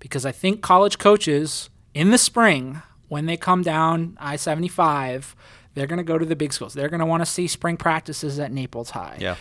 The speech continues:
Speaker 1: They're gonna wanna see spring practices at Fort Myers High. You know, the Urban Meyers of the world are, and their staffs,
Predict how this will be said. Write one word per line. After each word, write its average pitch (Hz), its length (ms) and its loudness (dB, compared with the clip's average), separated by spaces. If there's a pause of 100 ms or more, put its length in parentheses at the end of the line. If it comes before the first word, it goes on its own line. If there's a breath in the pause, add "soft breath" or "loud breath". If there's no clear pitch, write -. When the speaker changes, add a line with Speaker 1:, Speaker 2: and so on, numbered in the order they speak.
(160 loud breath)
Speaker 1:
They're 160 220 0
gonna 170 200 -4
wanna 165 280 -6
see 160 280 -10
spring 156 300 -10
practices 143 580 -6
at 143 100 -6
Fort 131 260 -4
Myers 120 400 -8
High. 110 480 -10 (380 soft breath)
You 147 80 -12
know, 135 180 -4
the 131 200 -6
Urban 180 320 4
Meyers 160 380 0
of 143 80 -4
the 139 100 -4
world 123 460 -6
are, 151 220 -8 (220)
and 143 320 -6
their 143 320 2
staffs, 127 680 -4